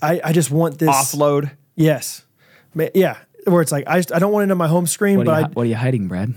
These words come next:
Speaker 1: Well, I just, I use Southwest, you know,
Speaker 3: <laughs>
Speaker 1: four times a year.
Speaker 3: No,
Speaker 1: Like,
Speaker 3: yeah,
Speaker 1: Southwest
Speaker 3: I have
Speaker 1: app.
Speaker 3: exact same thing. Yeah.
Speaker 1: And
Speaker 3: Tons
Speaker 1: so
Speaker 3: of
Speaker 1: I'm
Speaker 3: apps I don't use all the time, but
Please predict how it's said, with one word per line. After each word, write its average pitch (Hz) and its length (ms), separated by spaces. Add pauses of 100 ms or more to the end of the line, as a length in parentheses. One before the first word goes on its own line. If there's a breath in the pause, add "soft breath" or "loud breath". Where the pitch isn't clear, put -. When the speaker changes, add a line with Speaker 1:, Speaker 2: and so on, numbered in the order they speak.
(100)
Speaker 1:
Well, 247 160
I 226 80
just, - 540
I 196 60
use 226 220
Southwest, 220 800
you 196 100
know, 175 140
Speaker 3:
<laughs> - 160
Speaker 1:
four 214 220
times 185 340
a 156 60
year. 151 440
Speaker 3:
No, 165 100
Speaker 1:
Like, 139 160
Speaker 3:
yeah, 180 160
Speaker 1:
Southwest 170 300
Speaker 3:
I 156 40
have 151 180
Speaker 1:
app. - 100
Speaker 3:
exact 139 280
same 107 160
thing. - 180
Yeah. 120 220
Speaker 1:
And 139 200
Speaker 3:
Tons 175 200
Speaker 1:
so 185 80
Speaker 3:
of 180 60
Speaker 1:
I'm 170 60
Speaker 3:
apps 170 100
I 147 40
don't 143 220
use 131 160
all 120 100
the 117 60
time, 110 260
but - 160